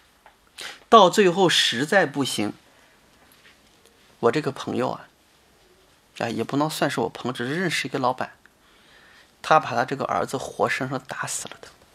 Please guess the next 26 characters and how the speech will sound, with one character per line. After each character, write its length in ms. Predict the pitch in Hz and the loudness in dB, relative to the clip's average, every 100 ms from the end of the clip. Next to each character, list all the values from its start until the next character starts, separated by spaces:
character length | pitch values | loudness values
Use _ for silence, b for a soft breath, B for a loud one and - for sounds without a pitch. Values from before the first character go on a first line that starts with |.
| _ _ _ _ - _ _ _ _ _ _ - | _ _ _ _ -20 _ _ _ _ _ _ -6
你 120 | 123 | -4
看 240 | - 165 156 | -2 -2 -2
这 60 | |
个 100 | 135 | -4
家 200 | - 117 | -4 -6
里， 80 | 120 - _ _ _ _ b b b b b b b b b b - - | -6 -18 _ _ _ _ b b b b b b b b b b -20 2
就 200 | 240 175 | 4 4
因 240 | 156 143 | 2 0
为 40 | |
犯 300 | 135 - 151 | -2 4 4
邪 240 | 113 - 117 | 4 -2 -2
淫 220 | 110 104 | -2 -8
啊。 180 | 107 - _ _ _ _ b b b b b b b _ b b b b b b b b b - - | -12 -14 _ _ _ _ b b b b b b b _ b b b b b b b b b -20 6
关 180 | 269 277 | 8 10
键 180 | 285 | 6
是 160 | 226 247 | 4 2
我 220 | 196 143 | 4 4
们 180 | 143 220 | 4 2
听 280 | 220 - 220 | 0 2 2
这 80 | 220 | 2
一 100 | 156 | 0
堂 240 | 120 143 | 0 -2
课 160 | - 165 | 0 -2
以 140 | 113 | -2
后 220 | 90 131 | -2 0
啊， 160 | 98 101 | 0 -4